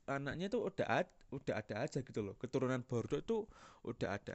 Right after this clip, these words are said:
aja. Hebat loh negara kita ini. Negara kita tuh kayak bisa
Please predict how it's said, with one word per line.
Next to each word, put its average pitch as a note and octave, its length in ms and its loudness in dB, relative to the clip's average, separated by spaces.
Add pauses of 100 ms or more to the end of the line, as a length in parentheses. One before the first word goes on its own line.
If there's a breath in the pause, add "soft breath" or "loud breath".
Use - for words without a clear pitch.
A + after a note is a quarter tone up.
aja. G#2+ 360 0
Hebat A#2 320 8
loh D#3+ 80 6
negara A2+ 420 0
kita A2 300 6
ini. B2+ 240 8 (400 soft breath)
Negara B2+ 340 8
kita D3+ 300 2
tuh F#3+ 160 2
kayak C3 320 8 (160)
bisa A#2+ 480 8